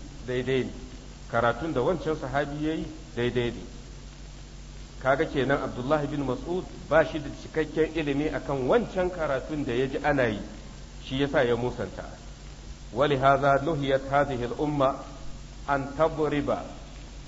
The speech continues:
ayati Allahi ba'daha bi ba'd. Shi yasa aka haramta wa musulmai kada a samu, wato, suna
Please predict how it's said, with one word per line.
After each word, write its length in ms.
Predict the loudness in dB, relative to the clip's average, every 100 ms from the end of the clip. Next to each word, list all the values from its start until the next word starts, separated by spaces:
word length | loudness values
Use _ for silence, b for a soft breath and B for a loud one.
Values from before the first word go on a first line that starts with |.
| -12 -12 -14 -12 -8 -8 -8 -12 4
ayati 480 | 8 8 8 4 0
Allahi 340 | 0 0 0
ba'daha 540 | 0 0 2 2 4 4
bi 80 | 4
ba'd. 340 | 4 2 -2 -8 -12 -12 -14 -14 -14 -14 -14 -14 -12 -10
Shi 180 | -2 -2
yasa 320 | 2 4 4
aka 180 | 0 2
haramta 560 | 4 6 4 2 2 4
wa 120 | 2
musulmai 560 | -2 -6 -4 0 -2 -2 -12 -14 -12 -2
kada 240 | 2 2
a 60 | 2
samu, 400 | 4 4 4 -4 -8 -14 -14 -14 -14 -14 -14 -14 -14 -14 -14 -14 -14 -14 -10 0
wato, 540 | 0 2 0 0 -2 -6 -12 -14 -14 -12 -12 -14 -14 -14 -12 -4
suna 440 | 2 6 6 4